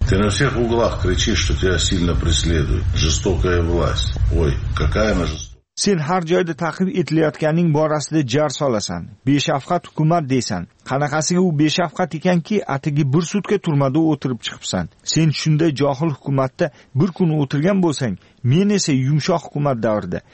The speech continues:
Speaker 2: hech narsadan hech narsa olti yil o'tirdim. Ikkalovimizdan jinoyatchi bu sensan. Chunki sen aynan hozir sud qarori ostidasan, dedi Alisher Usmonov.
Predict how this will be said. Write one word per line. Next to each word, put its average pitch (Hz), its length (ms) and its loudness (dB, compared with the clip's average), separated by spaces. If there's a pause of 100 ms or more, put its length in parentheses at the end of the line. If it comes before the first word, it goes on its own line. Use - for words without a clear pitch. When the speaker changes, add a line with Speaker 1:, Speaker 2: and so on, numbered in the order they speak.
(140)
Speaker 2:
hech 196 240 0
narsadan 147 500 0
hech 160 220 0
narsa 180 240 0 (140)
olti 135 320 0
yil 151 100 -2
o'tirdim. 92 560 -2 (200)
Ikkalovimizdan 127 880 0
jinoyatchi 123 580 0 (240)
bu 175 140 4
sensan. 127 600 -2 (200)
Chunki 131 280 -2
sen 190 260 0 (200)
aynan 151 340 0
hozir 151 400 0
sud 165 240 -6
qarori 127 520 0
ostidasan, 98 760 -4
dedi 131 300 0 (240)
Alisher 110 340 -2
Usmonov. 95 440 -4